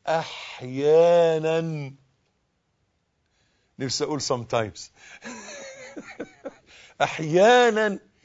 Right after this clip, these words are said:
يعني بنقول عليها نادرا، بتعدي كده، يعني لحظة كده، لمحة كده من حلاوة الإيمان، الواحد بيعيش عليها سنة.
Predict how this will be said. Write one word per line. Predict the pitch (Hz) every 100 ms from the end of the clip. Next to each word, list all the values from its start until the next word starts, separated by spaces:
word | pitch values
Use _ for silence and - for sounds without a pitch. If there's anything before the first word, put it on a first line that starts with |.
| _ _ -
يعني | 156 151 160 156 160
بنقول | 156 143 170 220
عليها | 196 190 214 208 185
نادرا، | 175 185 180 220 247 208 - _ _
بتعدي | 139 147 185 240 165 190 185 _ - -
كده، | 262 269 165 - _ _ _ _ _ _ _ _ _ _ -
يعني | 147 151 170 - _ _ _ _
لحظة | 196 247 277 196 147 202
كده، | 254 247 -
لمحة | 190 208 302 302 - 202
كده | 208 262 233 170 - - -
من | 185 196
حلاوة | - 196 254 320 240
الإيمان، | 233 220 220 220 269 330 440 - _ _ _ _
الواحد | 190 208
بيعيش | 208 208 - 180
عليها | 202 170
سنة. | 170 160 123